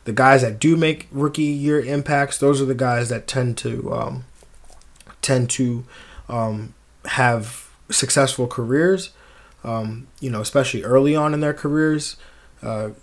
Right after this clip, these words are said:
you know, early example of that would be somebody like George Kittle or Will Dissly.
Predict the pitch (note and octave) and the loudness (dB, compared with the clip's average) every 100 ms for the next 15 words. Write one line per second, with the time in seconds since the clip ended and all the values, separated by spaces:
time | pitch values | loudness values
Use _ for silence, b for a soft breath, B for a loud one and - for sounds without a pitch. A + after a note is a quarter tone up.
0 | - C3 A2 G#2 B2+ A#2+ A2+ B2 A#2+ A#2 | -10 -6 -4 4 4 4 0 -2 -2 -4
1 | A2 A#2+ A#2+ G#2 - - A#2+ - B2 A#2+ | -2 0 0 -2 -14 -8 -6 -2 0 0
2 | A#2 A2+ G#2+ C3 B2 - - C#3+ C#3 C3+ | 0 -4 -4 0 -2 -2 0 4 6 4
3 | A#2+ G#2+ A2+ A#2 A#2 C3 C3+ - C3 C3 | 2 -2 -6 -4 -2 2 2 2 0 0
4 | B2+ | -2